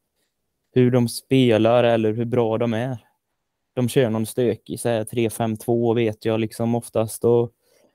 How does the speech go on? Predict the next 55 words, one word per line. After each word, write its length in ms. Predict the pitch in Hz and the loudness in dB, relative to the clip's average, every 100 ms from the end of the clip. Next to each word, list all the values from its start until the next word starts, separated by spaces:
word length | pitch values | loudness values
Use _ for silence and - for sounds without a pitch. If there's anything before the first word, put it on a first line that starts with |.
| _ _ _ _ _ _ _ _ _ - | _ _ _ _ _ _ _ _ _ -4
nej, 80 | - | -2
de, 100 | 139 143 | 0 2
de 240 | 143 147 | 2 2
är, 200 | 147 135 | 2 0
har 280 | 131 139 139 | 0 2 2
de 100 | 135 | 2
en 100 | 143 | 2
bra 220 | 131 135 | 2 2
dag 340 | 123 120 160 - | 2 0 -2 -6
kan 140 | 139 | -6
de 120 | 139 | -2
ju 80 | 139 | -2
vara 200 | 123 110 | 0 0
riktigt, 320 | 117 - 127 | -2 -6 -8
riktigt 260 | 151 127 113 | -6 -6 -6
bra, 240 | 117 110 107 | -4 -6 -8
men 420 | 117 117 120 123 | -6 -6 -6 -2
de 180 | 123 117 | -2 0
kan 120 | 123 | 2
ju 40 | |
också 520 | 120 - 127 131 127 120 _ _ _ | 2 -2 -2 0 0 -4 _ _ _
klappa 260 | 123 117 123 | -6 -2 0
igenom 320 | 120 110 117 | 0 -2 -4
totalt. 520 | 113 117 117 110 _ _ _ _ _ _ _ | -6 -4 -4 -6 _ _ _ _ _ _ _
Det 80 | 120 | 2
var 160 | 127 | 4
ju 180 | 87 123 | 2 -2
typ, 340 | - - 135 - | -4 -4 -4 -2
så 180 | 135 | 2
var 160 | 143 117 | 4 4
det 60 | 135 | 4
ju 80 | |
förra 220 | 135 127 107 | 4 2 2
året, 280 | 120 101 | 0 -4
för 100 | - | -4
jag 200 | 113 107 | -2 -2
minns, 300 | 165 131 - - | -4 -6 -10 -6
jag 120 | 120 | -4
har 80 | 104 | -2
för 180 | 160 | -2
mig 120 | 131 107 | -2 -2
att 100 | - | -2
de 160 | 110 | -2
hade 220 | 120 117 | 0 0
en 60 | 117 | 0
ganska 260 | 107 - 107 | -2 -4 -4
bra 220 | 107 - | -2 -4
period 420 | - 110 107 120 | -4 -4 -2 -2
just 220 | 110 - | -4 -4
då 100 | 110 | -4
när 100 | 110 | -2
vi 80 | 110 | -4
skulle 200 | - 113 | 0 0
möta 300 | 117 107 110 | 0 -2 -2
dem. 160 | 110 | -2